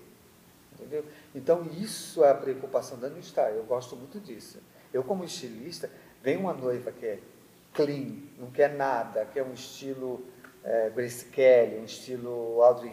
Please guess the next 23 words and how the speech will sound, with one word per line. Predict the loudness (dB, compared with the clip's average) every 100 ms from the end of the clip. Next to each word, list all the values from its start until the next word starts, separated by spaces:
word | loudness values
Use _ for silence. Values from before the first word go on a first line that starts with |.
| 2
Hepburn, | 2 2 -6 -8 -20 -20
aquele | -12 -10 -10
estilo | -10 -10 -12 -4
clássico, | -4 -4 -10 -18 -20 -20 -20 -20 -20
sem | -12 -12
nada, | -10 -8 -6 -4
sem, | -4 -4 -8 -18 -20 -20 -20 -20 _ -20 -20 -20 -20 -14 -2
ela | 0 0
tem | -2 -4
que | -4 -8
se | -10 -6
preocupar | 0 0 0 0 0
com | 0 -12
o | -10
tecido, | -10 -10 -10 -6 -6 -8 -12 -14 -20 -20 -20 -6
ela | -4 -4
tem | -8
que | -16
se | -8
preocupar | -6 -6 -4 -6 -6
com | -12 -10
a | -10
qualidade | -2 -2 -2 -2 0 0 -4 -8 -12 -16